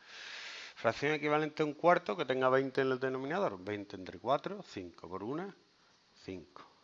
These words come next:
Veinte entre cinco, cuatro por una, cuatro. Así que me queda un sexto dividido un veinteavo. ¿Cómo se hace esto? Multiplicando en cruz. Uno por veinte aquí,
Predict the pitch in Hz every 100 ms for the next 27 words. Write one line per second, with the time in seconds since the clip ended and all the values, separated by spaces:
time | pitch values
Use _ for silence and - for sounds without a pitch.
0 | _ 98 107 107 107 107 101 113 117 101
1 | 90 - 135 147 151 120 131 165 202 _
2 | - _ _ _ - - - - - -
3 | - - 113 - 113 113 160 165 202 -
4 | _ - - - _ _ _ _ 117 110
5 | - 156 180 - - 160 214 - _ _
6 | - 110 117 143 160 156 147 151 226 -
7 | _ _ _ _ _ _ - - _ _
8 | _ 131 123 110 107 104 - 87 71 69
9 | - _ _ - 120 131 - 143 - 170
10 | 170 - 85 82 87 - 90 87 92 87
11 | 90 85 151 131 - - - - _ -
12 | 113 113 110 113 113 135 113 - 87 85
13 | - 175